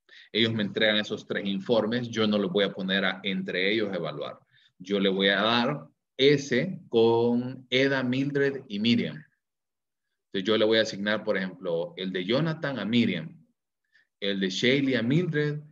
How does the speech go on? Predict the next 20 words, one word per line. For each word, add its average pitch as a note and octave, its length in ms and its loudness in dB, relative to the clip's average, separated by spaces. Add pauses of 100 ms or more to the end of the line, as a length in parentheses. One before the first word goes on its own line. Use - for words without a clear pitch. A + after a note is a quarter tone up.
(280)
y G2+ 220 -4
el F2+ 180 -6
de F2+ 80 -2
Alejandra A#2 720 -4
a F#2 160 -6
Eda. G2+ 420 -2 (1700)
Y G2 220 -2
ellos B2 480 0
van F2+ 160 -4
a E2 100 -8
tener E2+ 380 -10
el E2+ 180 -6
informe, C#3+ 800 -2
lo E2 160 -12
van D2 160 -10
a F2 80 -6
leer, B2 640 0 (380)
van E2+ 220 -8
a F2 100 -10
comparar, A#2+ 960 -4